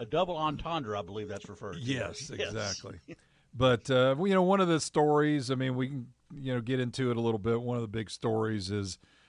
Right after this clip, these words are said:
Speaker 2: uh, even though I don't think it should be that big a story, but it just, it just happens to be. And that is the, uh, l-, today is, uh, after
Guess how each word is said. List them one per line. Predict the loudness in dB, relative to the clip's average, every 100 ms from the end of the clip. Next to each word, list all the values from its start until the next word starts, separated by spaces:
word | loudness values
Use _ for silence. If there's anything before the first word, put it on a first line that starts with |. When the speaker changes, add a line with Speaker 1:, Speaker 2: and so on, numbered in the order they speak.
| _ -8
Speaker 2:
uh, | -6
even | -4 -2
though | -2 0
I | -2
don't | -4 -4
think | -8 -8
it | -10
should | -10 -8
be | -6 -6
that | -6 -6
big | -8 -8
a | -8
story, | -10 -6 -6 -6 -8
but | -8 -10
it | -8
just, | -10 -10 -14
it | -14 -12
just | -14 -10
happens | -10 -10 -12 -14
to | -14
be. | -12 -12 -12 _ _ -20 -20 -10
And | -6 -2
that | 0 2
is | 0 -2 -4
the, | -2 -2 -2
uh, | -4 -4
l-, | -8 -14 -10
today | -6 -2 -2
is, | -2 -4 -10 -18 _ _ _ -10
uh, | -8 -8 -10 -10
after | -8 -6 -6 -6